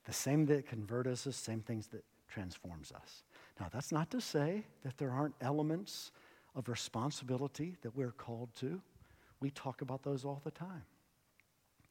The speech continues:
So Paul is saying, deal with your fear, face it, bring it to the cross,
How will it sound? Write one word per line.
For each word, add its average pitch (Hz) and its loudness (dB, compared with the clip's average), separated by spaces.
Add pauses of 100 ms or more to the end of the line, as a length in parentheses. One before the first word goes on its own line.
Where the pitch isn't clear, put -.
(520)
So - 0
Paul 151 -2
is 165 -4
saying, 82 -8 (1200)
deal 110 0
with 170 -4
your 185 -6
fear, 104 -8 (1300)
face 135 0
it, - -10 (600)
bring 107 0
it 151 -4
to - -12
the 160 0
cross, 92 -6